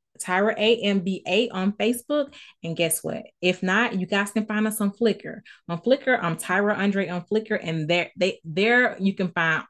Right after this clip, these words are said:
all of our, um, photos. Not all of them from all of the trips, but, you know, every chance that I get, I try to upload some to Flickr. So let's just get into it. So India was amazing, okay? <laughs> It was absolutely amazing.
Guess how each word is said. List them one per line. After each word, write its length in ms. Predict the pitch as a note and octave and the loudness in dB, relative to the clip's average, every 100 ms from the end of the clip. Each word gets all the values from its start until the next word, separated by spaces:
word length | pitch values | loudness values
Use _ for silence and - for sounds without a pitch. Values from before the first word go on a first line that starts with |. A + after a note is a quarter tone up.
| - | -2
all 560 | E3+ E3+ F3+ F3+ F3+ - | 2 6 6 6 2 0
of 180 | E3 D#3 - | -4 -4 -2
our, 500 | D3+ D3 D3 C#3+ - - - _ | -2 0 0 -2 -6 -16 -20 _
um, 240 | D#3+ D3+ D#3 | -4 -2 0
photos. 500 | - E3+ D3+ C#3+ F3 | 4 4 4 2 2
Not 280 | G3 A#3+ - | 2 2 0
all 280 | B3+ C#4+ C#4 | 2 4 4
of 80 | |
them 100 | B3+ | 4
from 160 | A#3+ A3 | 2 2
all 280 | A3 C4+ C#4 | 2 0 2
of 60 | |
the 80 | G#3 | 0
trips, 280 | G#3 F#3+ E3 | -2 -4 -4
but, 240 | E3+ D#3 F#3+ | -4 -4 -2
you 80 | G3 | 0
know, 220 | E3+ - | 0 0
every 240 | F#3+ G#3 A#3+ | 2 2 2
chance 260 | A#3+ A3+ A#3 | 2 0 0
that 100 | G3 | 0
I 100 | F#3+ | 0
get, 220 | E3+ D3+ | -2 -2
I 40 | |
try 200 | F#3+ F3+ | -2 -2
to 100 | D#3+ - | 0 0
upload 300 | E3+ D#3+ D#3 | 0 0 -2
some 180 | D#3 C#3+ | -6 -8
to 120 | C3+ | -6
Flickr. 360 | F3+ D3+ - | -4 -4 -6
So 280 | C#3+ D3 - - - - _ - | -6 -6 -6 -12 -20 -20 _ 0
let's 360 | F#3 E4+ G#4+ | 4 4 2
just 200 | B3+ A#3 | 0 2
get 120 | G3 | 4
into 340 | E3+ C#3+ A3+ D3+ | 2 4 2 2
it. 160 | - | -2
So 320 | - D#3 C#3+ - _ - | 0 2 0 -4 _ -2
India 720 | D4+ D#4+ D4+ C#4+ C4+ C4+ C4 | 0 2 4 6 6 4 0
was 360 | A#3 E3 E3 - - | -2 4 4 2 -2
amazing, 560 | E3+ E3 C#3+ C3 D3 B2 | 0 0 -2 -4 -10 -12
okay? 420 | B2+ E3+ D#3+ D#3 _ | -2 2 2 0 _
<laughs> 80 | - | -6
It 440 | A#3 B3 C4+ A#3 | 0 4 4 6
was 300 | A#3 A#3+ A#3 - | 8 8 6 -2
absolutely 720 | G3+ G3+ A3+ A3+ G3+ F#3 F3+ | -2 0 0 2 2 2 0
amazing. 560 | E3+ E3 D#3+ D#3 E3 | 0 -2 -4 -2 -2